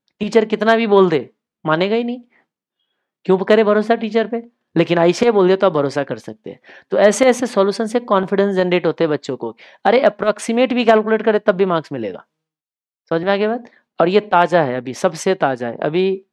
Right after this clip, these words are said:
इतना ताज़ा है कि हाथ डालेंगे तो क्या हो जाएगा बताइए, हाथ जल जाएगा, क्योंकि इसके आगे,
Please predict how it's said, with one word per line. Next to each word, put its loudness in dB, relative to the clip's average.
इतना 0
ताज़ा 2
है 0
कि -4
हाथ 0
डालेंगे 2
तो -8
क्या -2
हो -2
जाएगा -4
बताइए, -6
हाथ -2
जल -4
जाएगा, -8
क्योंकि -2
इसके 0
आगे, 0